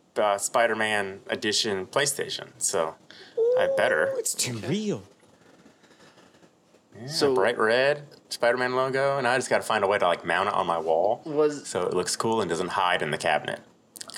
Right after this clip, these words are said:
Speaker 1: God.
Speaker 3: Was your initial, uh, motivation to buy the PlayStation four Spider-Man?
Speaker 1: Yes.
Speaker 3: Or just
Speaker 1: Yeah.
Speaker 3: PlayStation exclusives in general? 'Cause, I mean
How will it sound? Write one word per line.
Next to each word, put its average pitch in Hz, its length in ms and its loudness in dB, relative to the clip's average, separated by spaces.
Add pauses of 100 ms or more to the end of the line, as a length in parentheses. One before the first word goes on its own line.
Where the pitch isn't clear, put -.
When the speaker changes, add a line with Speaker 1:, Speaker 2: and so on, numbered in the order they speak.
Speaker 1:
God. - 400 -10 (220)
Speaker 3:
Was 135 420 -6
your 143 440 0
initial, 123 800 -4 (880)
uh, 78 720 -8 (1160)
motivation 131 640 -2
to 117 40 -4
buy 101 200 -4
the 120 60 -4
PlayStation 127 520 -6
four 123 260 -4
Spider-Man? 160 560 -8 (1500)
Speaker 1:
Yes. - 380 -8
Speaker 3:
Or 131 160 0
just 123 340 -4
Speaker 1:
Yeah. - 60 -18 (120)
Speaker 3:
PlayStation 107 720 -4
exclusives 107 500 -10
in 110 80 -10
general? - 400 -12 (340)
'Cause, 151 220 -6
I 127 80 -6
mean 110 320 -10